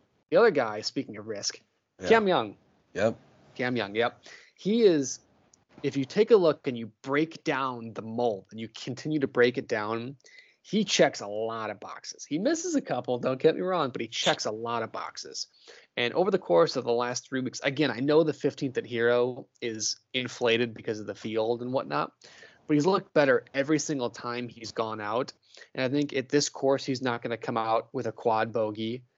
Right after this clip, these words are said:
Speaker 1: I think he's, that, that's really eliminated, and that's one of the things that he misses on.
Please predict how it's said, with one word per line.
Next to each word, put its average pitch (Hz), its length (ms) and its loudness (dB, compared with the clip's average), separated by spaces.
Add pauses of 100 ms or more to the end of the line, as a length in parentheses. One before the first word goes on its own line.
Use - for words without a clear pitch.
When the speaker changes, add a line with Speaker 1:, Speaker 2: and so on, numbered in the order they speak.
(260)
Speaker 1:
I 120 100 2
think 113 160 -6
he's, 117 200 -8 (120)
that, 123 380 -2
that's 127 260 -8
really 120 320 -2 (320)
eliminated, 123 540 0
and 110 100 -4
that's 107 180 -6
one 117 140 -2
of 107 60 -2
the 95 80 -8
things 113 240 -2
that 107 100 -2
he 110 140 -6
misses 110 340 -2
on. 180 320 0